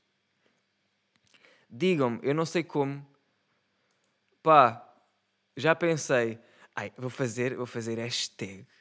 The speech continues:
Vou fazer hashtag de Twitter e vou dizer para o pessoal meter hashtag no Twitter e falar por lá e assim vou encontrar porque é só pesquisar hashtag.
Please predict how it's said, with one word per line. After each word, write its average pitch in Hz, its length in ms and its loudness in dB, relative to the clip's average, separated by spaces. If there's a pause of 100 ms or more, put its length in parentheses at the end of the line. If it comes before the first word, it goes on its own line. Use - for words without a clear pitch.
Vou 123 100 -18
fazer 113 300 -6
hashtag 117 420 -6
de - 100 -20 (100)
Twitter 110 480 -12 (420)
e 120 100 -8
vou 117 160 -4
dizer 117 160 -6
para 113 120 -8
o 107 60 -10
pessoal 107 260 -8
meter 95 240 -12
hashtag 120 480 -12
no 151 100 -8
Twitter 110 480 -14 (280)
e 123 80 -14
falar 127 300 0
por 127 180 -8
lá 117 140 -2
e 131 80 -4
assim 135 220 -8
vou 131 140 -6
encontrar 131 380 -4
porque 160 160 -8
é - 20 -10
só 165 140 -6
pesquisar 156 320 -10
hashtag. 165 420 -10